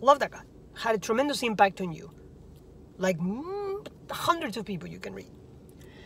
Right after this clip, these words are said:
And then Bruce Lee died. Enter the Dragon became famous. Bruce Lee started to become a legend. And today you're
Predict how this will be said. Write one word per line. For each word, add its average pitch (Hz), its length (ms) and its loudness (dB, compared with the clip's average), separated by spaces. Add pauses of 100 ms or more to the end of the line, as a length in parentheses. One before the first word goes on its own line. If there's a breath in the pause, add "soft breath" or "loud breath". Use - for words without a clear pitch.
(180 loud breath)
And 269 120 0
then 359 100 4
Bruce 294 260 2
Lee 262 280 0 (260)
died. 196 560 6 (1600)
Enter 254 240 8
the 208 80 6
Dragon 220 440 8
became 196 360 2
famous. 202 640 4
Bruce 180 400 -2
Lee 190 140 0
started 185 340 2
to 180 60 -6
become 165 260 -6
a 151 40 -8
legend. 156 300 -12 (1300)
And 208 180 4
today 240 300 8
you're 208 400 6